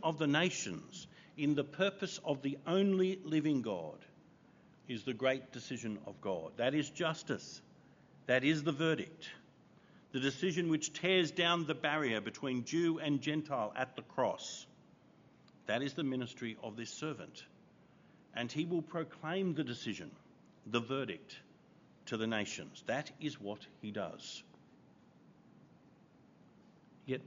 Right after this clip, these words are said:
friends, most important of all is how this servant will do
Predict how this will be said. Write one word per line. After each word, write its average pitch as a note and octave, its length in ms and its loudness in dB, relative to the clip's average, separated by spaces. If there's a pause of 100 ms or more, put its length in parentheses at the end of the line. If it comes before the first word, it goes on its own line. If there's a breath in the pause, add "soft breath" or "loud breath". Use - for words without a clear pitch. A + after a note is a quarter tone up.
(180)
friends, C3 320 -2
most C#3+ 260 0
important C#3+ 500 0
of A2 140 -4
all F#2+ 340 0 (1600)
is A2 160 2
how D3+ 420 4
this A#2+ 220 2
servant F2+ 500 -2
will F#2+ 160 -4
do E2+ 320 -4